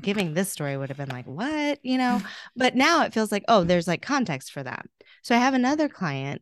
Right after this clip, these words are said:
Speaker 1: just very quickly, another client who had a, ha-, as we do, she had this vision of moving to another state with her family. And lo and behold, through divine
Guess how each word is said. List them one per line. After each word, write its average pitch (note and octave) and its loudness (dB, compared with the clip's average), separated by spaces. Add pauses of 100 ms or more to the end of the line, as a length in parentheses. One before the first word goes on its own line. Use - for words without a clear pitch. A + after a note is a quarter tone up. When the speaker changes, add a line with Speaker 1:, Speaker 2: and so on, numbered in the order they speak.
Speaker 1:
just - -10
very A3+ -2
quickly, D#3+ -6
another G#3 -2
client D3 -6 (140)
who D#3+ -4 (1160)
had B3+ 0
a, - -8
ha-, F3+ 0
as B3+ 0
we C#4 -4
do, C#4 -2
she F#3+ -6
had F#3 -4
this E3 -12
vision D#3 0
of D3+ -8
moving F#3+ -2
to F3+ -12
another C#3+ -6
state E3+ -8
with D#3 -12
her D#3 -10
family. C#3 -10 (920)
And D#3 -4 (180)
lo D3+ -2
and F3+ -2
behold, A3+ 0 (280)
through D3+ -4
divine C#3+ -4